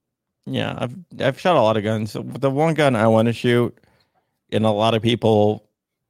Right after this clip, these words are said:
don't understand why, is a gun called the Liberator, which was dropped over, uh,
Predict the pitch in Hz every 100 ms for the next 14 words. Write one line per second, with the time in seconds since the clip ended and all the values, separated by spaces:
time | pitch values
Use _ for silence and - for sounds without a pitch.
0 | _ _ _ _ _ _ _ _ 120 -
1 | 113 117 123 107 107 117 104 101 101 107
2 | 117 139 143 - - 120 113 113 110 107
3 | 110 104 139 - 147 117 107 120 101 95
4 | 92 80 - _ _ _ _ _ _ _
5 | _ - - 107 - 110 98 - 120 143
6 | - 123 131 123 117 113 110 - _ -
7 | 107